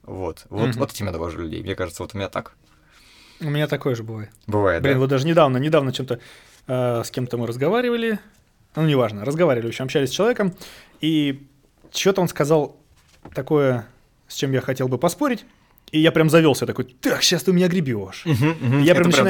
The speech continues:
Speaker 1: такое
Speaker 2: накидывать,
Speaker 1: ощущение.
Speaker 2: прям, и я знаю, что, и я знаю, что вот так говорить не надо, как бы, ну зачем? И я,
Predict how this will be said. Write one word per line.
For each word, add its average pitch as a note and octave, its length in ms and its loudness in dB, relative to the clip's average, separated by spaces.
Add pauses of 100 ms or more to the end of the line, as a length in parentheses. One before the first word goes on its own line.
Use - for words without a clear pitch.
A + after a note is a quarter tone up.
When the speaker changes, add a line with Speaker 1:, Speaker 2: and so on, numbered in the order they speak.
Speaker 1:
такое - 80 6
Speaker 2:
накидывать, - 100 4
Speaker 1:
ощущение. D#3 340 6
Speaker 2:
прям, D#3+ 220 4 (480)
и D#3+ 80 -6
я E3+ 160 6
знаю, G#3 300 4
что, F3+ 260 4 (400)
и E3+ 80 -4
я F3 200 6
знаю, A3 180 2
что D#3 160 0
вот C#3 180 -4
так A#3+ 160 4
говорить G3+ 300 2
не G3+ 40 4
надо, D3 280 4
как A2 240 -8
бы, A#2 80 -6
ну F3+ 100 0
зачем? D3 380 -2
И C#3+ 80 0
я, F#3 120 6